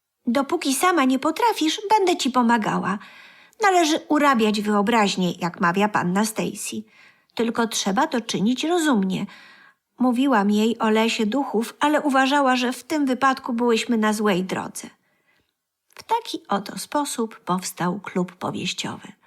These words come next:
Początkowo ograniczał się jedynie do dwóch członkiń,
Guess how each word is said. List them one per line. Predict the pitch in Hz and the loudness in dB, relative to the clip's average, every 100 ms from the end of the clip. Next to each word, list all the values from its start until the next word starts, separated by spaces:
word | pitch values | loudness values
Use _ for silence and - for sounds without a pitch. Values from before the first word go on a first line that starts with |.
| _ _ _ _ _ _ _ | _ _ _ _ _ _ _
Początkowo | 320 294 277 277 - 370 320 302 | -4 0 -2 -2 0 2 2 2
ograniczał | 269 247 247 254 277 254 240 | 0 2 2 0 0 0 -2
się | - | 0
jedynie | 226 220 208 233 233 | 2 2 2 2 0
do | 214 196 | 0 -2
dwóch | 196 214 180 - | 2 2 2 -2
członkiń, | 196 180 196 190 - 170 | 0 0 0 -6 -8 -8